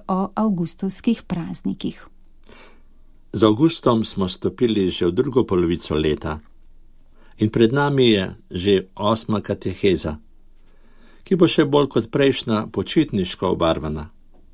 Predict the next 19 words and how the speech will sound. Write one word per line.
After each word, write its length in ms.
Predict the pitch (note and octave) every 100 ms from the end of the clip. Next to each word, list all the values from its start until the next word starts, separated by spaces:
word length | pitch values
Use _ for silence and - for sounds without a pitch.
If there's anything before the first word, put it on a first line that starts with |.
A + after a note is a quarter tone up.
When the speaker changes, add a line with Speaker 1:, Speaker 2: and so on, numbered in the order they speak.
| - - - - - - -
Speaker 2:
Mesec 380 | E3+ - C#3+ C3
avgust 480 | A2 C3+ D3+ -
je 100 | A#2
imenovan 580 | G2+ F#2+ F#2+ F#2+ G#2+ G#2+
po 160 | G2 F#2+
rimskem 520 | C3 B2 - G2 F#2 - - - - - - -
cesarju, 720 | - - - A2 G#2 D#2+ - - - - - - - - - - - -
Gaius 680 | C3+ G#2+ A2+ A2+ G2 - - - -
Caesar 500 | - A#2+ A#2+ A#2 G#2 - -
Octavianus 1080 | F#2+ - F2 D#2+ G2 A2 B2+ G2 - - - -
Augustus, 840 | G#2 G2 B2 A#2 - F2 - - - - - - - - - -
nečak 480 | G2 G2+ - C#3 C#3
Julija 420 | G#2 G#2 A2+ G2+
Cezarja. 640 | F#2+ - F#2 E2 D2 D2 D2+ - - - - - - - - - - - -
Latinski 480 | A2 F3 F3 - -
pridevnik, 760 | G2 F2 G#2+ C3+ C3 - - -
to 80 | -
je 80 | E2+
zanimivo, 600 | D#2+ D#2+ E2+ F#2+ A#2 C#3